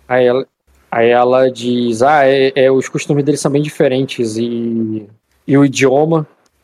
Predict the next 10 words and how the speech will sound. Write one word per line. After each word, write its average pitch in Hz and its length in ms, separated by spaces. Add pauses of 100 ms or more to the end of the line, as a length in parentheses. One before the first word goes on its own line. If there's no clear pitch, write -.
é, 107 760
o, 143 200
é, 113 240
o 120 160
idioma, 131 480
a - 20
comida 127 640
e 117 280
tudo 143 300
mais. 110 240